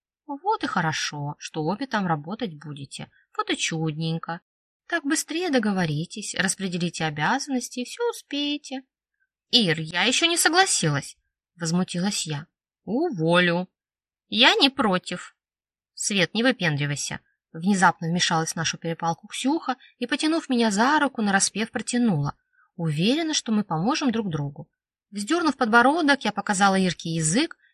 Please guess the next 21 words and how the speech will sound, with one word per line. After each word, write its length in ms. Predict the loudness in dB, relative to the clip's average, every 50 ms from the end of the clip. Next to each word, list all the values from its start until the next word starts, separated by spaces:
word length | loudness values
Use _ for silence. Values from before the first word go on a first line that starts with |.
| _ _
и 40 | -2
последовала 640 | 0 2 2 2 2 2 2 4 4 4 4 4 2
за 120 | 0 0 -2
Ксюшей 440 | -4 -4 -4 -4 -2 0 0 0 0
в 20 |
её 160 | 0 0 -2
кабинет. 640 | -4 -4 -2 0 2 2 2 2 0 -2 -6 _ _ _ _ _ _ _ _ _ _ -2
На 80 | 0
меня 200 | 2 2 2 4
она 140 | 4 4 4
внимания 460 | 6 6 6 6 4 4 4 2 2
больше 300 | 4 4 4 4 4 2
не 80 | 2 2
обращала. 760 | 2 2 0 0 0 0 0 0 0 0 0 -2 -4 -6 -10 _ _ _ _ _ _
Следуя 380 | -10 -4 -2 0 2 2 2 0
по 120 | -2 -4
коридору, 680 | -6 -4 -4 -4 -2 0 2 2 2 4 2 2 2
задумчиво 560 | 2 2 2 4 6 4 4 4 2 -2 -2 -4
хмурилась 680 | -4 -4 -2 0 2 2 4 4 2 2 2 0 -2 -4
и 40 |
хмыкала, 680 | -6 -4 -2 0 2 2 2 2 0 0 2 2 2 0